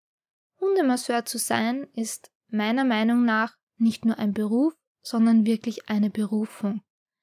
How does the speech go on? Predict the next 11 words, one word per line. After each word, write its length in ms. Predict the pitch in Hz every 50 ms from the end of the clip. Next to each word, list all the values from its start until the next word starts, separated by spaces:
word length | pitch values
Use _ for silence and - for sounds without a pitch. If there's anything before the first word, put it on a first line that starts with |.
| _ _ _ _
Für 120 | - - 226
uns 240 | 226 220 220 - -
Hundemasseure 920 | 311 349 370 370 339 302 277 - - - 233 226 226 220 - 254 254 269 _ _ _ _ _ _
haben 260 | - 226 220 214 214
die 100 | 196 -
Bedürfnisse 960 | 196 - 233 214 196 - 285 311 330 311 - - 311 302 - - 294 277 262 -
und 180 | - 226 208
das 240 | 233 208 - - 202
Wohlergehen 840 | 196 220 226 269 285 285 277 262 - 226 220 226 226 240 233 226 -
deines 540 | - 220 220 233 247 262 269 269 262 - -
Hundes 440 | 240 240 240 240 240 247 240 -